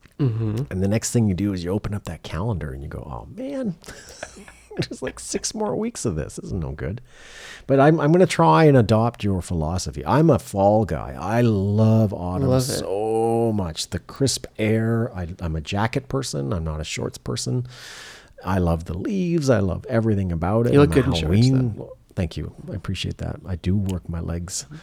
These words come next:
Speaker 1: Those
Speaker 2: Uh,
Speaker 1: trunks
Speaker 2: I
Speaker 1: look
Speaker 2: hate
Speaker 1: good.
Speaker 2: leg day, but I do it. Thank you. So, but the point is now, uh, I'm gonna try this out and just go, "You know what? I, I love this season."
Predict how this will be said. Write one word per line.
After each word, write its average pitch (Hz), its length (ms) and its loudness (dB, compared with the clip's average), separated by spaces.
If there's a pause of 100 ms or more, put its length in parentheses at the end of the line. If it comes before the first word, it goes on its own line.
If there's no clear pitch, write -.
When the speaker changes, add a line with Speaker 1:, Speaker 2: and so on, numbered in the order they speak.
(100)
Speaker 1:
Those 151 220 -10
Speaker 2:
Uh, - 60 -4
Speaker 1:
trunks - 320 0
Speaker 2:
I - 40 2
Speaker 1:
look 143 100 2
Speaker 2:
hate 196 80 -2
Speaker 1:
good. 107 100 -2
Speaker 2:
leg 104 160 0
day, 101 160 0
but 107 160 -6
I - 80 -4
do 87 160 -6
it. - 120 -8
Thank - 300 -8
you. - 100 -12 (280)
So, - 320 4
but 131 240 4
the 127 160 8
point 165 400 4 (120)
is 110 220 2
now, 117 520 6 (200)
uh, 87 380 0
I'm 85 100 0
gonna 131 140 0
try - 400 -4
this 80 200 -6
out 80 300 -4
and 82 100 -6
just 80 180 -6
go, 80 120 -4
"You 78 100 -4
know 78 120 -4
what? - 120 -12
I, 82 180 -12 (140)
I 78 120 -8
love 80 240 -4
this 82 160 -4
season." 95 380 -6